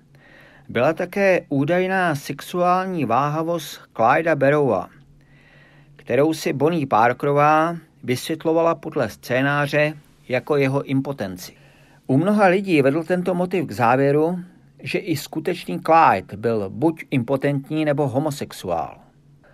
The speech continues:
Tuto teorii však vyvracejí tvůrci dalšího uměleckého díla, stvořeného na motivy tohoto příběhu. A sice broadwayského muzikálu Bonnie and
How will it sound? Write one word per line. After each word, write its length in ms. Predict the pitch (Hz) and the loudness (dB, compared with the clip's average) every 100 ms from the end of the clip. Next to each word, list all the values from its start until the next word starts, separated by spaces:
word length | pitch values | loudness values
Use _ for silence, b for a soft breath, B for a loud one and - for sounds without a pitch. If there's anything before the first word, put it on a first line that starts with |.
| b | b
Tuto 280 | - 139 196 | -4 -2 -2
teorii 460 | 147 143 156 165 175 | 0 2 2 0 -4
však 240 | 147 156 | -6 -6
vyvracejí 520 | 147 147 151 165 160 | -4 -4 -6 -4 -6
tvůrci 420 | 151 151 160 - | -6 -6 -6 -8
dalšího 540 | 143 139 156 - 135 113 | -2 -2 -2 -4 -6 -6
uměleckého 760 | 127 110 107 104 - 117 101 | -6 -4 -4 -6 -8 -8 -6
díla, 420 | 104 110 110 104 104 b b b b | -8 -4 -2 -2 -6 b b b b
stvořeného 720 | - 117 127 120 127 117 110 | -12 -2 -2 0 -2 -2 -2
na 100 | 113 | -2
motivy 420 | 117 113 120 113 | -2 -2 -2 -4
tohoto 420 | 107 110 110 113 | -4 -4 -4 -6
příběhu. 580 | 101 - 110 107 98 92 - _ _ b b b b b b b b b b | -8 -8 -6 -4 -6 -8 -14 _ _ b b b b b b b b b b
A 80 | - | -10
sice 300 | - 147 123 | -8 -2 -2
broadwayského 800 | 110 135 151 175 - 185 170 123 | 2 2 2 0 -2 -2 0 0
muzikálu 680 | 117 151 151 147 151 151 147 | 0 -2 -2 2 2 2 0
Bonnie 460 | 113 131 139 139 | 0 2 2 0
and 240 | 135 131 | -2 -4